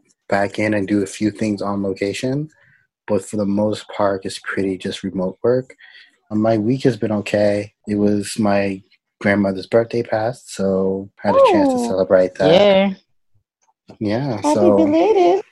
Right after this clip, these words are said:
Speaker 2: <laughs> Um, my days have been pretty eventful. Um,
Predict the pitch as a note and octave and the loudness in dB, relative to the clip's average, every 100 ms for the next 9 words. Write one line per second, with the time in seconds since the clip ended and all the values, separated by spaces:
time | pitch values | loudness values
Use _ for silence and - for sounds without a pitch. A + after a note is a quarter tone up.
0 | _ - A3 G#4+ - F4+ F4 E4+ F4+ _ | _ -14 2 4 6 4 4 2 0 _
1 | - - - _ _ _ - D#3 B3 B3 | -20 -20 -20 _ _ _ -4 0 0 -4
2 | A#3+ - _ B3 A#3+ A#3 A#3 C4 - - | -8 -14 _ -10 -6 -4 -2 -4 -4 -4
3 | G#3+ G#3+ A3 G#3 G3+ G3 F#3+ G3+ F#3+ G3 | -2 -2 -4 -2 0 0 0 2 2 0
4 | G3+ _ _ _ _ - C#4 C#4+ C#4 C4 | -4 _ _ _ _ -4 0 0 0 -2
5 | - G3 - - G3+ G#3 G#3 _ - G3+ | -2 -4 -4 -4 0 0 -2 _ 0 2
6 | F#3+ F#3 F3+ F3+ | 4 2 -2 -4